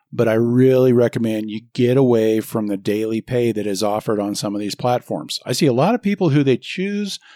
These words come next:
where they're going to deliver based on whether or not that platform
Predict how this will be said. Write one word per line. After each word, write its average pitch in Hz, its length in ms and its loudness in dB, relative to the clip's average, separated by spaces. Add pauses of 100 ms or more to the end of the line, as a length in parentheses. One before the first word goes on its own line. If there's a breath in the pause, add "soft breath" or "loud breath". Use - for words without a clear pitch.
(160 loud breath)
where 180 180 2
they're 185 100 4
going 175 240 0
to 147 100 0
deliver 156 520 2
based 143 360 0
on 139 200 -2
whether 175 280 2
or 170 60 0
not 156 240 0
that 151 300 -2 (460)
platform 165 600 -2